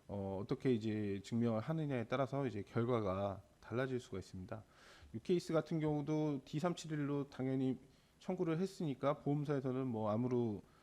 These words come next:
지급할 근거가 전혀 없기 때문에, 어, 경계성 종양 기준으로 이제 처리를 받았던 거고, 그 이후에 이제 시간이 지나고 나서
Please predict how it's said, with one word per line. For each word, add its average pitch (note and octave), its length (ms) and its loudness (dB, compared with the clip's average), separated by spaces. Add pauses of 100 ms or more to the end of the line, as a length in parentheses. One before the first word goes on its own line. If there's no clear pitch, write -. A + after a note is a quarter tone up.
(160)
지급할 C#3 380 0
근거가 B2 320 0
전혀 A#2+ 260 0
없기 G2+ 280 -4
때문에, G#2 600 0 (440)
어, G2 500 -2
경계성 C#3+ 440 4
종양 A#2+ 260 2
기준으로 A2 480 -4
이제 F#2+ 400 -6
처리를 C3 240 -8
받았던 G#2+ 420 -6
거고, A#2 460 -2 (480)
그 G#2+ 340 -2
이후에 D3 520 2
이제 A#2 140 -2
시간이 D#3+ 360 0
지나고 B2+ 360 0
나서 B2+ 440 -2